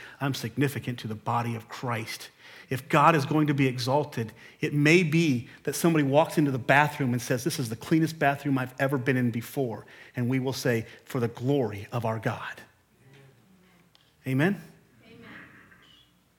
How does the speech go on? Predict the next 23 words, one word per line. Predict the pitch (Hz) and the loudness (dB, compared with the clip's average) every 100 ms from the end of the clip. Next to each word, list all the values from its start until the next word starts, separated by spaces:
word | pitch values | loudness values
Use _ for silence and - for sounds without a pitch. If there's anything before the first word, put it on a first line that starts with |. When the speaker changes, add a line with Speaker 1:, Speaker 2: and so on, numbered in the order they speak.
| _ | _
Speaker 1:
That | 131 151 | -4 -2
is | 127 | -2
people | - 139 131 | -4 -6 -4
embracing | 117 113 123 - 117 | -4 -4 -6 -4 -8
their | 110 | -8
gifts. | 110 120 - - - - _ _ _ _ _ _ | -10 -10 -10 -10 -10 -14 _ _ _ _ _ _
That | 127 123 | -8 -6
brings | 123 113 104 | -8 -8 -8
unity. | 110 107 98 101 - - - - | -8 -8 -10 -16 -20 -20 -12 -2
Number | 151 147 | 2 2
two, | 139 - 151 127 117 - - _ _ 135 | 0 0 2 2 -2 -8 -20 _ _ -4
at | 123 | 0
the | 143 | 2
end | 139 135 | 2 2
of | 117 | 0
this, | 120 120 - - - | -2 -4 -6 -12 -8
dispositions | 135 - 123 113 123 - 120 - | -8 -6 -6 -4 -4 -2 -6 -4
that | 127 123 | -8 -4
bring | 135 123 120 | -4 0 0
unity. | 120 120 - 113 110 _ _ _ _ _ _ _ _ _ _ _ _ _ _ _ _ _ _ _ _ _ _ _ _ _ _ _ _ _ _ - | -2 -4 -8 -12 -12 _ _ _ _ _ _ _ _ _ _ _ _ _ _ _ _ _ _ _ _ _ _ _ _ _ _ _ _ _ _ -4
Verse | 139 | -4
twenty-one | 131 139 135 131 123 | -2 -2 0 0 -2
says, | 120 135 120 - | -4 -4 -4 -8